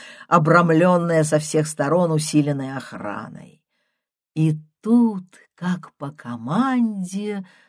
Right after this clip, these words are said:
зал встает. Ну, просто, что называется, в едином порыве. И я бы нисколько не удивилась,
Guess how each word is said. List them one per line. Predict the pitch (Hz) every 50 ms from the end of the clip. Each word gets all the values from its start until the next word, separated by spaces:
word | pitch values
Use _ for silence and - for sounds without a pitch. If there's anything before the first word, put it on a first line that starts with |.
| _ _ _
зал | - 120 113 110 110 131 139 151 160 160 151 151 147 143 139 135 131 -
встает. | - - - - - - _ 127 131 135 117 117 120 120 104 85 - - _ _ _ _ _ _ _ _ _ - - _ -
Ну, | 339 370 370 349 320 254
просто, | 233 247 247 247 254 240 226 185 - 214 190
что | 185 - 202
называется, | 185 180 180 160 160 165 160 175 190 190 185 175 170 156 156 170 170
в | 156
едином | 151 147 156 156 143 147 156 175 170 160 156 156 151 147
порыве. | 151 151 147 147 147 147 147 147 139 127 131 131 123 120 - - - - _ _
И | - 156
я | 156 147 139 147 143 120
бы | 147 147
нисколько | 147 147 - - 156 147 147 - 160
не | 160 170
удивилась, | 170 165 165 185 202 220 269 302 320 294 254 208 175 156 156 - -